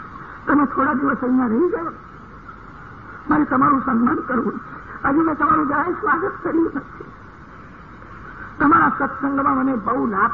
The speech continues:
થયો. કૃપા કરો, થોડા દિવસ અહીંયા તમે રહી."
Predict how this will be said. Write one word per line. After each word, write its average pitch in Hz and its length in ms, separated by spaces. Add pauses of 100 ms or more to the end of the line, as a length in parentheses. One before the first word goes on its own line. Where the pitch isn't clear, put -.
(140)
થયો. - 160 (1900)
કૃપા - 440
કરો, 220 360
થોડા - 460
દિવસ 233 300
અહીંયા 214 260
તમે 190 280
રહી." 185 220